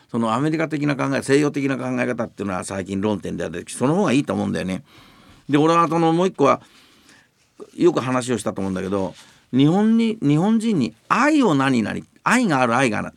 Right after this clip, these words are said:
愛がないとか、愛じゃなくて日本人は情い-、愛情があるかないかだっていう、すげえ感じるんだよね、俺は。その感情ってね。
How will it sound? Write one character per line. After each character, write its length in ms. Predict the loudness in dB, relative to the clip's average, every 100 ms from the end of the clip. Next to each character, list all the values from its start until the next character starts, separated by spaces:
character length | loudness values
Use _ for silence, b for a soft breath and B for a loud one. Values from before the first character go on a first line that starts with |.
| _
愛 200 | -2 -2
が 100 | -2
な 120 | -6
い 60 | -8
と 80 |
か、 120 | -14 -20 _ _
愛 300 | -2 0 0
じ 60 | -2
ゃ 40 |
な 80 | -6
く 40 |
て 80 | -4
日 120 | -2
本 140 | -2 -2
人 100 | -4
は 60 |
情 400 | -2 4 6 6
い-、 100 | 6 2
愛 320 | -2 0 0 0
情 360 | 2 4 4
が 140 | 4 2
あ 60 |
る 80 | 0
か 120 | 0
な 120 | 0 -2
い 60 |
か 80 | -4
だ 120 | -8
っ 40 | -12 _ _
て 80 | -10
い 200 | -8 -8
う、 40 | -8 B B
す 180 | -8 -2
げ 100 | -2
え 60 |
感 240 | -2 -4 -2
じ 80 | -2
る 100 | -2
ん 60 |
だ 80 | -4
よ 60 | -8
ね、 60 |
俺 140 | -8 -10
は。 100 | -12 B B B B -10
そ 80 |
の 100 | -8
感 300 | -6 -6 -4
情 200 | -4 -4
っ 40 | -6
て 240 | _ 0
ね。 260 | 2 2